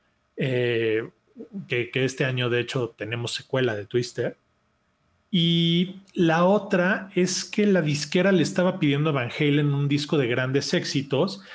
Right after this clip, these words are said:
y en el proyecto querían que Van Halen escribiera dos canciones nuevas para este disco con Sammy Hagar, pero también que regresaran con David Lee Roth e hicieran dos canciones nuevas con él. Eh, a Sammy Hagar le, le, le molestó todo.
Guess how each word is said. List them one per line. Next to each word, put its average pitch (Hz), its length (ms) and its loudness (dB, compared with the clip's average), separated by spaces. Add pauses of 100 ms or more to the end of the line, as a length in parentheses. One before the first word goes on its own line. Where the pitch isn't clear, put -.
(240)
y 147 80 0
en 156 100 0
el 160 140 0
proyecto 170 720 0
querían 170 360 2
que 202 100 0
Van 151 160 0
Halen 160 380 0
escribiera 143 500 0
dos 180 240 0
canciones 180 440 2
nuevas 151 420 0
para 131 200 -2
este 139 220 -2
disco 151 560 0
con 117 200 -6
Sammy 180 300 2
Hagar, 160 460 -2
pero 135 140 -4
también 160 260 2
que 196 120 0
regresaran 160 580 0
con 147 160 -2
David 143 240 0
Lee 143 120 4
Roth 123 360 0 (240)
e 143 80 0
hicieran 147 440 0
dos 147 200 0
canciones 143 480 -2
nuevas 127 340 -2
con 139 220 -2
él. 175 180 0 (800)
Eh, 170 440 2
a 185 80 -2
Sammy 185 260 2
Hagar 180 300 2
le, 127 640 2 (320)
le, 127 380 0
le 123 120 2
molestó 131 460 0
todo. 160 480 0